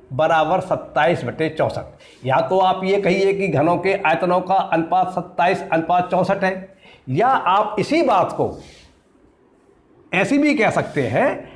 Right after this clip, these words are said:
पहले घन का आयतन बटे दूसरे घन का आयतन बराबर सत्ताईस बटे चौसठ। क्लियर? अब हम जानते हैं घन का आयतन बराबर होता है कोर की घातांक तीन या भुजा की घातांक तीन।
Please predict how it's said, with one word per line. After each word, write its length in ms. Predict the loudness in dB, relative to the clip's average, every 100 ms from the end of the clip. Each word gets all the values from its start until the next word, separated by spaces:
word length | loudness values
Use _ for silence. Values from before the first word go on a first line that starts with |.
| -20 -2
पहले 280 | 0 2 2
घन 200 | 2 0
का 100 | 2
आयतन 500 | 2 2 2 2 0 -4 -16 -6
बटे 260 | -2 0 0
दूसरे 340 | 0 0 2
घन 180 | 2 0
का 120 | 2
आयतन 480 | 0 2 0 0 -2 -6 -16 -10
बराबर 540 | -2 2 2 2 0 -2 -8 -18 -6
सत्ताईस 640 | -6 -4 0 2 2 0
बटे 300 | -4 -2 -2
चौसठ। 520 | -2 -4 -6 -14 -20 -20 _
क्लियर? 300 | 0 2 2 -2 -8 -16 -20 -20 -8 0
अब 160 | 2
हम 200 | 2 2
जानते 380 | 2 2 2 2
हैं 640 | 2 2 2 -2 -6 -14 -20 _ _ -10
घन 240 | -2 0
का 200 | 2 2 4
आयतन 360 | 2 2 2
बराबर 380 | 2 2 2 2
होता 360 | 0 -2 0 2
है 200 | 2 0 -2 -10 -20 _
कोर 300 | 0 2 2 0
की 220 | -2 0
घातांक 600 | 0 0 0 0 -2 -2
तीन 280 | -2 -2 -6 -14 -20 -20 -16 -2
या 120 | 0
भुजा 260 | 2 2 2
की 160 | 2 2
घातांक 440 | 2 2 2 2
तीन। 300 | 0 0